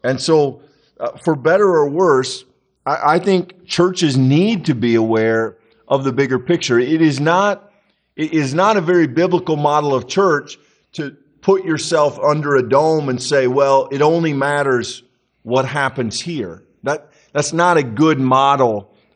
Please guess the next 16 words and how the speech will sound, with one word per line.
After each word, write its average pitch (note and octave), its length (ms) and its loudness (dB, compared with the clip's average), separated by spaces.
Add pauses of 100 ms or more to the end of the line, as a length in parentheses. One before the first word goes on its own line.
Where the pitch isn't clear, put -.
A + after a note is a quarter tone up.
of A2+ 120 -2
how C3+ 300 0
to B2+ 100 -2
be A#2 240 -2
church, A#2+ 600 0
and C3 160 2
we C#3 100 -2
want C#3+ 300 0
to A#2+ 60 -4
do A#2+ 460 -2 (520)
better B2+ 340 2
than G2 200 -2
that. F2+ 220 -6
We B2 140 -2
are D3+ 180 2
connected. B2+ 600 -6